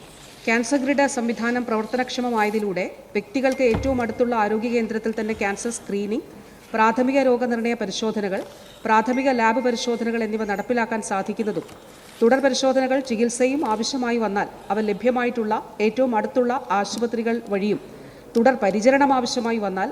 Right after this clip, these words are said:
അത് കുടുംബാരോഗ്യ കേന്ദ്രങ്ങളിലൂടെയും ലഭ്യമാക്കാനും സാധിക്കും. ക്യാൻസർ രോഗ സാധ്യത ഉള്ളവരെ കുടുംബാരോഗ്യ കേന്ദ്ര തലം മുതൽ ഉള്ള സ്ഥാപനങ്ങളിൽ പരിശോധന നടത്തി ആവശ്യമുള്ളവരുടെ സാമ്പിൾ ശേഖരിച്ച്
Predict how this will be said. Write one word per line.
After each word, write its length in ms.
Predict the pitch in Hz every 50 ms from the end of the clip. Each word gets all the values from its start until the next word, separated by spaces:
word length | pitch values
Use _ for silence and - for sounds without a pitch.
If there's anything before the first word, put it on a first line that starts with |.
| - -
അത് 80 | 208 214 214 220
കുടുംബാരോഗ്യ 520 | 208 220 214 233 233 240 254 254 262 262 254
കേന്ദ്രങ്ങളിലൂടെയും 680 | 247 233 214 226 220 226 226 214 214 202 190 190 233 320 - - 190
ലഭ്യമാക്കാനും 640 | 190 185 - 226 226 226 208 202 - 208 208 214 208 -
സാധിക്കും. 360 | 220 190 - 202 - - 151 - - - - - - - - - - - - - - - - -
ക്യാൻസർ 340 | 233 233 247 254 247 - 302 277
രോഗ 140 | 311 311 294 294 -
സാധ്യത 320 | 277 254 247 254 262 247 269 254
ഉള്ളവരെ 340 | 247 247 247 233 240 254 254 277 269
കുടുംബാരോഗ്യ 520 | 247 214 220 220 240 240 247 247 247 247 262 247
കേന്ദ്ര 220 | 247 233 226 233 247 233
തലം 180 | 226 202 214 214 208
മുതൽ 180 | 202 180 175 190 277 - - - - - - - 214
ഉള്ള 160 | 220 233 247 240 247
സ്ഥാപനങ്ങളിൽ 600 | - 220 208 208 208 226 233 247 240 254 247 247 247
പരിശോധന 440 | 214 190 185 - 233 233 233 247 247 240 226
നടത്തി 280 | 214 202 - - 277 - - - - - - - - - - - 285 294
ആവശ്യമുള്ളവരുടെ 680 | - 254 - - 285 254 277 262 262 247 254 247 254 247 -
സാമ്പിൾ 360 | 240 220 220 220 240 233 277 254 - -
ശേഖരിച്ച് 480 | 226 220 220 214 202 196 - - 190